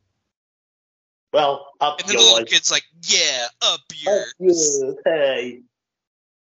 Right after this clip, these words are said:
Speaker 1: Yeah, let's go.
Speaker 2: Hobbs.
Speaker 1: You walk out of here, you're finished.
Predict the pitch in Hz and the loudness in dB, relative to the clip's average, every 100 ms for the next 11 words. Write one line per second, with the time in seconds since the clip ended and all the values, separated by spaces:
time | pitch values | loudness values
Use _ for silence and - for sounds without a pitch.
0 | _ _ _ _ _ _ _ 160 175 160 | _ _ _ _ _ _ _ -6 -2 0
1 | 139 120 113 - - 143 - 160 156 135 | 2 0 -2 -10 -10 -10 -6 2 2 2
2 | 117 110 - _ _ - 330 - - - | -2 -10 -16 _ _ -18 -16 -10 -6 -6
3 | - _ _ _ _ _ _ 170 185 202 | -8 _ _ _ _ _ _ -6 2 4
4 | 196 196 208 196 190 196 190 214 202 196 | 4 2 0 0 0 -2 0 0 2 0
5 | 175 - - 214 196 180 151 - - - | -2 -4 0 0 0 -6 -8 -10 -12 -14
6 | - | -20